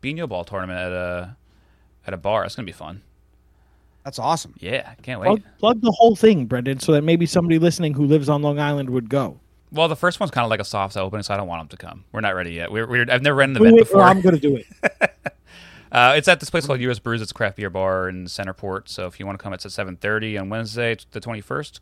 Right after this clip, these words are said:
Speaker 1: Come, uh, come flick with us. It's gonna be fun. I think it's twenty buck
Speaker 3: Thanks.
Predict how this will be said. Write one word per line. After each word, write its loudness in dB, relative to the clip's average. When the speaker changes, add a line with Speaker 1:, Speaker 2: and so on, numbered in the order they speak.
Speaker 1:
Come, -8
uh, -6
come -10
flick -10
with -10
us. -14
It's -20
gonna -14
be -14
fun. -14
I -20
think -10
it's -10
twenty -8
buck -4
Speaker 3:
Thanks. -8